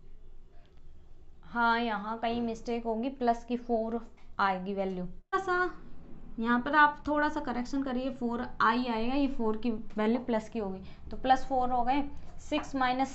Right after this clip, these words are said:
सिक्स, ट्वेल्व माइनस ट्वेल्व, ठीक है, सिक्स माइनस सिक्स,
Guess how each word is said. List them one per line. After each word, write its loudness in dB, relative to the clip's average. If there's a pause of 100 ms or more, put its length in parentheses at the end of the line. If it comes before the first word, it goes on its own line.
सिक्स, 0 (1300)
ट्वेल्व 10
माइनस 2 (260)
ट्वेल्व, 4 (680)
ठीक -2
है, 2 (600)
सिक्स 2
माइनस 2 (120)
सिक्स, 2